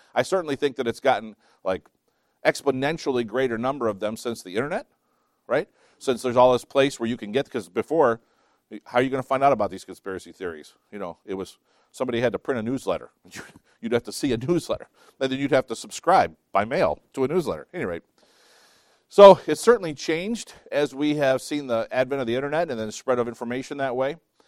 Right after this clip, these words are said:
Uh, but if you think about this, I mean, whether you go to nine eleven, was that a government planned conspiracy? Or was it just the act of these unbelievable, uneducated, small group of people?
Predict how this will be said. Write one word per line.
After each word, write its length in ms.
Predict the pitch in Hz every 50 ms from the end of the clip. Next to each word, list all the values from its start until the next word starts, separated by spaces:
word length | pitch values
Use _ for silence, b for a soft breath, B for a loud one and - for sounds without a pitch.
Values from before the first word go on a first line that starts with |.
| _ _ _ -
Uh, 140 | 123 120 113
but 340 | 110 185 208 165 151 - _ _ _ _ _ _ _ _
if 140 | - 135 123
you 60 | 127
think 160 | - 214 233 208
about 100 | 139 120
this, 160 | 123 131 135
I 40 | 127
mean, 120 | 127 131
whether 160 | 135 147 147
you 80 | 151 131
go 100 | 143 139
to 80 | 123
nine 220 | 113 117 127 147 139
eleven, 420 | 120 113 120 139 151 185 233 247 - _ _ _ _ _ _ _ _ _ _ _ _ _ _ _ -
was 120 | 110 107
that 140 | 143 139 139
a 20 |
government 420 | 117 110 131 139 143 147 147 139 -
planned 320 | - 139 139 143 147 151
conspiracy? 640 | - 143 120 - - 143 143 156 - - 254 285 - _ _ _ _ _ _ _ _ _ _ _ -
Or 100 | 123 127
was 80 | 127
it 120 | 135 123 -
just 200 | - 147 - -
the 100 | 147 -
act 300 | 107 135 139 151 - -
of 100 | 123 113
these 340 | 127 123 117 113 - - _ _ _ _ _ _ _ _ _ _ _ _ _ _ _ _ _ _ _ -
unbelievable, 720 | 123 135 147 143 143 135 143 147 147 156 147 147 151 151 143 -
uneducated, 800 | 120 131 139 143 143 139 123 - 156 143 139 139 139 139 147 147 - _ _ _ _ _ _ _
small 360 | - - - 123 131 139 143
group 200 | 139 139 151 139
of 80 | 131 107
people? 340 | 147 143 147 202 220 220